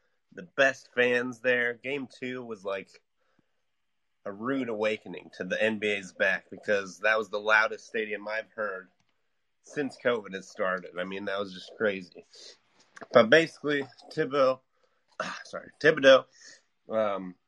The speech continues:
he took the Knicks and, uh, did what he could with them, but they're gonna need to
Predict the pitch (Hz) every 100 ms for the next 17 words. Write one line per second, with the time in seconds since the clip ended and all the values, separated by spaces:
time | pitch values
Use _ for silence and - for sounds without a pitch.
0 | _ - 95 98 _ _ _ _ _ _
1 | - 147 147 156 143 117 - - - -
2 | _ _ - 104 107 104 107 104 101 -
3 | _ _ _ _ _ _ _ _ _ _
4 | _ _ 92 135 127 131 127 113 165 151
5 | 156 156 160 147 117 101 127 139 135 131
6 | 127 123 123 - _ _ _ _ _ _
7 | - 123 117 113 110 98